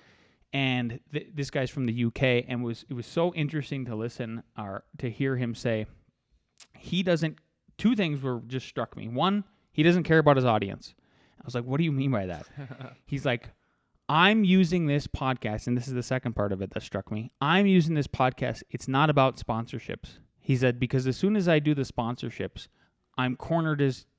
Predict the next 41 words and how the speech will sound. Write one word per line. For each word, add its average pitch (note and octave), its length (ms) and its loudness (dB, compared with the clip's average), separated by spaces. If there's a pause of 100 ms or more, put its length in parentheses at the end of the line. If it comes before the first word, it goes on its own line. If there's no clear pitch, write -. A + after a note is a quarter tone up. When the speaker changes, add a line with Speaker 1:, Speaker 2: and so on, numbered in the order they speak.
Speaker 1:
to C3+ 100 -2
what B2 240 2
my B2+ 100 0
audience A#2+ 400 -2
has A2+ 240 -6
to G#2+ 80 -8
be E3+ 380 -2 (840)
and C3 580 -2
the C3+ 100 -4
content C3+ 480 -6
that A#2+ 120 -4
I A2 120 -4
can, A2 320 -12 (500)
that B2+ 120 -2
I, A2 100 -2 (200)
that A#2+ 100 -2
I'm G#2 180 -2
making, G#3 460 -6 (180)
people C3 240 -8
I'm A#2 160 -10
bringing A2+ 280 -10
on, F3+ 380 -4 (240)
et C#3 140 -10
cetera." G2+ 440 -8 (1200)
None A3 140 4
of A#3+ 80 6
our G3+ 120 8
sponsors C#3 420 0
are C3 40 -2
like A#2+ 160 -4
it, B2+ 40 -8
but C3 100 -6
I'm B2+ 140 -6
just C3 160 -8
saying A#2+ 340 -2
this B2+ 160 -2
is C3+ 80 -2
what A#2 140 -2
he E3 180 2
was A#2+ 140 0
saying. F2+ 340 -10